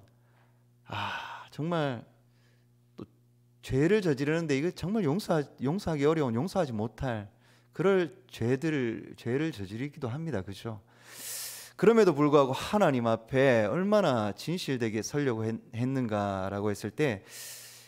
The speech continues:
이 왕으로서, 왕이라면 뭐가 있습니까? 왕의 체면, 체통 이런 게 있지 않습니까? 그 왕이 아니더라도 한 집에 이제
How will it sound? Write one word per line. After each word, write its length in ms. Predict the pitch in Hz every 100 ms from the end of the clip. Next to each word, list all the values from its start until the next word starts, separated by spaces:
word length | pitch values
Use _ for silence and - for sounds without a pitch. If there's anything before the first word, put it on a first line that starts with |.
| -
이 80 | 208
왕으로서, 1300 | 180 139 196 311 302 156 - - 131 127 113 101 101
왕이라면 640 | 117 233 311 233 143 120
뭐가 220 | 104 107 110
있습니까? 760 | 113 175 208 - 104 90 95 _ _ _ -
왕의 580 | 107 120 175 147 202 - _ _ _ -
체면, 600 | - 185 190 151 95 98 -
체통 580 | 214 - - 107 90 - _ _ _ _ -
이런 240 | 175 214
게 80 | 151
있지 160 | 104 110
않습니까? 580 | 117 151 147 - 98 - _ _ _ _ _ _ _ _ _ _ _ _ _ _ _ _ _ _ _
그 220 | - 175 -
왕이 480 | 120 147 254 311 196
아니더라도 1120 | 127 139 190 254 151 135 160 113 104 - - _
한 200 | - 226
집에 220 | 285 277
이제 420 | 156 139 - -